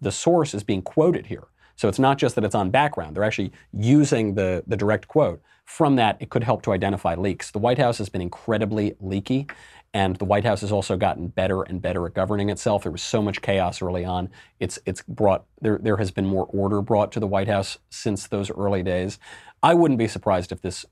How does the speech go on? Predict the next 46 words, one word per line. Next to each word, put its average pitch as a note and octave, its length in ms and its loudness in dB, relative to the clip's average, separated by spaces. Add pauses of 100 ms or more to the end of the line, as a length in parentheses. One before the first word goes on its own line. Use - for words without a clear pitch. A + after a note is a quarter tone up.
(140)
uh, F#2 40 -6
nuking G2+ 600 0
the F2+ 400 -4
hurricane G2 400 -2
story F#2+ 480 -2 (240)
is G#2 220 -4
actually, G2+ 500 -2
has G2 180 -4
nothing G#2 300 0
to A2 60 0
do A#2 100 0
with A#2 160 0
her, C#3+ 140 2
weather, C3+ 500 2 (180)
nothing G#2+ 280 0
to A#2 80 -4
do A#2+ 80 4
with G#2 100 0
nuclear G2+ 300 -2
weapons. F2+ 380 0 (180)
It's F#2 120 -6
all F2+ 180 4
about F2+ 180 0
identifying F#2 560 -2
the F2+ 60 -2
leaks G#2 280 -2
in F#2+ 60 -4
the E2+ 60 -4
White G2 240 0
House, C3 280 0 (240)
which A2+ 160 -2
is A2 120 2
very B2 240 4
important C3 420 2
as F2+ 100 -4
more G2+ 200 2
and G2 80 2
more G2+ 120 2
people F#2 460 -2 (240)
from A2+ 320 0
Trump's G#2 280 -2
orbit E2+ 460 -4
turn G2+ 340 0
on F#2 200 -4
the F2 60 -4
president. G2 440 -2